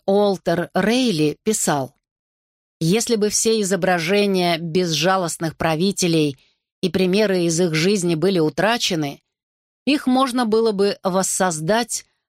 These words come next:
основываясь на истории этого короля». С тех пор Генрих восьмой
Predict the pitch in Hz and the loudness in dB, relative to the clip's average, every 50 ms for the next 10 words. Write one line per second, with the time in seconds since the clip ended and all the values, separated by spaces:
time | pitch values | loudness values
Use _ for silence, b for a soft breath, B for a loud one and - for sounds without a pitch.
0 | _ _ _ _ 190 170 - - 196 196 208 190 185 170 170 165 165 160 151 - | _ _ _ _ -2 -2 -2 0 0 0 2 0 0 0 2 0 2 0 0 -2
1 | - - 170 160 156 147 - - - - 190 208 233 240 247 233 226 220 190 - | -2 -2 0 0 0 0 -2 -4 -2 0 0 2 2 0 0 0 -2 -2 -4 -6
2 | _ _ 190 175 170 170 196 165 165 165 - 180 165 170 165 151 151 147 135 135 | _ _ -2 -2 0 0 0 -2 -2 -2 -2 -2 0 0 0 2 2 0 0 -2
3 | 143 - _ _ _ _ _ _ _ _ _ _ _ _ _ _ _ _ _ _ | -6 -10 _ _ _ _ _ _ _ _ _ _ _ _ _ _ _ _ _ _
4 | _ _ - - - - 220 - - - 247 269 285 269 220 180 180 202 190 175 | _ _ -4 -2 0 -2 -2 -2 -4 -2 -2 0 0 0 0 0 0 0 0 0
5 | 175 165 - - 170 160 - - 190 214 233 240 247 233 | -2 -4 -2 -2 -2 -2 0 0 0 0 2 0 -2 -4